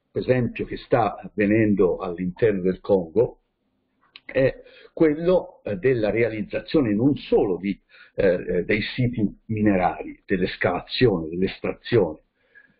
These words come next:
ma è anche quello di, del trasporto, eh, perché il coltan,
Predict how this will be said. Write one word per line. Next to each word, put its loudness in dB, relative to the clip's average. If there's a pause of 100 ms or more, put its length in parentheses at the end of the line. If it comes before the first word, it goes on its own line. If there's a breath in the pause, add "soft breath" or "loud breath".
ma 0
è 0
anche 0
quello 2
di, -4 (220)
del 0
trasporto, -2 (360)
eh, 2
perché 0
il -6
coltan, 0